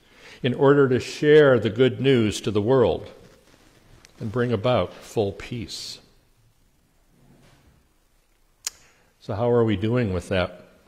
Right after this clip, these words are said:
Sharing the good news and loving our neighbor as ourselves.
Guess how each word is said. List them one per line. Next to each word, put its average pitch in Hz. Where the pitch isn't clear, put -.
Sharing 143
the 131
good 131
news 147
and 120
loving 139
our 123
neighbor 127
as 107
ourselves. 110